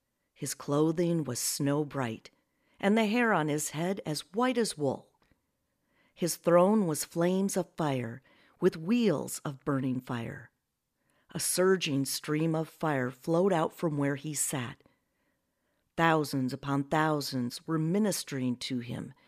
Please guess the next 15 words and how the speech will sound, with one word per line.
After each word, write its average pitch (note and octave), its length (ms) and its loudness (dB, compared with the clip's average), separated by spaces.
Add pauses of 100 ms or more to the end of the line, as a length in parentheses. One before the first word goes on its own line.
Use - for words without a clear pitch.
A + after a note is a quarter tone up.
(260)
and G#3 240 4
myriads B3 520 2 (200)
upon G#3+ 420 -2
myriads C3 540 -2 (100)
attended - 540 -6
him. - 220 -18 (1800)
The A#3 100 4
court C#4 320 2
was A#3+ 220 2
convened, D#3+ 680 0 (420)
and C3+ 160 2
the C3+ 40 2
books C3 400 -2
were D#3+ 160 2
opened. - 500 -2